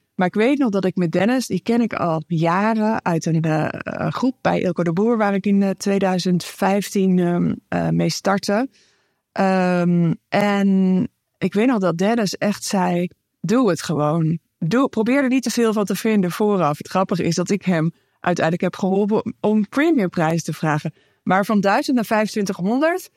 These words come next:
voelde voor mij veel spannender dan voor de eerste keer vijftig K vragen. Grappig eigenlijk.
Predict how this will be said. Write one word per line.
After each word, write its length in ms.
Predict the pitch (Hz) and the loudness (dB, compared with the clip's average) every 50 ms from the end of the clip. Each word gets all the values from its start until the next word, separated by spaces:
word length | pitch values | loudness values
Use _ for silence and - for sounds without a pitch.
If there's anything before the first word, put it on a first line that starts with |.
| _ _ _ _ _ _ _ | _ _ _ _ _ _ _
voelde 360 | - - 302 339 359 339 285 | -4 -2 0 0 0 0 -2
voor 140 | - 254 220 | -2 0 0
mij 200 | 220 214 208 190 | 0 0 0 -2
veel 260 | - 254 320 381 427 | -2 0 0 0 0
spannender 680 | - - - - 302 349 349 320 262 254 277 320 370 - _ _ _ _ _ _ | -2 -2 0 0 2 2 2 2 0 0 0 -2 -2 -4 _ _ _ _ _ _
dan 220 | - 202 247 262 | -2 0 0 2
voor 100 | 233 247 | 2 0
de 60 | 226 - | 0 2
eerste 240 | 240 247 226 240 | 0 0 0 -2
keer 420 | 196 - 226 208 202 202 202 - - - | -2 0 0 2 2 2 0 -2 -4 -4
vijftig 420 | - - 208 208 190 - 185 - | -2 0 0 0 0 -2 -6 -4
K 200 | - 165 151 156 | -2 -2 -2 -2
vragen. 380 | - - 156 143 156 - 175 - | -2 -4 -4 -4 -4 -4 -6 -4
Grappig 340 | - 254 311 - - - | -2 -2 -2 -2 -4 -6
eigenlijk. 480 | - - - 185 - 190 - - - | -4 -6 -6 -6 -6 -6 -6 -8 -8